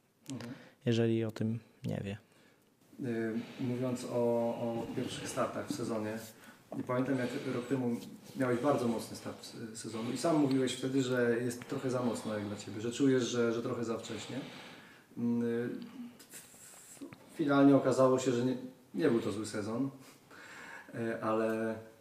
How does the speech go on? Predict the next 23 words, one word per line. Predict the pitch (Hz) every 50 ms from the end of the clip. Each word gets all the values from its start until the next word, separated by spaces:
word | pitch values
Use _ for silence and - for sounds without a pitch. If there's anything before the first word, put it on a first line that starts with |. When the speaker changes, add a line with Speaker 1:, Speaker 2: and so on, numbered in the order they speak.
| - - 110
Speaker 1:
mm, | 110 110 110 113 113 113 107 110 - - - _ _ _ _ _ _ _ _ _
pewnie | - 147 143 - 147 139
teraz | 156 156 147 147 143 -
masz | 147 143 135 - - - - - - - - - - - - -
możliwość, | - 131 131 123 127 135 139 131 135 135 135 135 135 - - - - - -
y, | - 131 131 127
przeanalizowania | - - 139 135 131 131 127 123 135 127 131 127 127 127 127 123 117
tego | 123 131 127 123
z | -
powro-, | - 135 131 135 139 139 131 - 143 131 131 123
y, | 123
ponownie | - 135 131 143 156 147 151 143 139
i, | 123 123 123 120 120 120 - - - - - - - - 127
mm, | 123 120 120 120 120 120 120 123 - - - - -
może | - 120 117 113 117
jakieś | 117 - 113 110 -
tam | - 113 110 110 110 - -
korekty | - - 120 - 117 113 - 120
swoich | - - 120 113 113 -
przygotowań. | - 123 - 117 117 110 110 107 113
Mógłbyś | 120 127 139 135 139
opowiedzieć, | 131 135 135 131 127 135 127 -
jak, | 139 127 123 -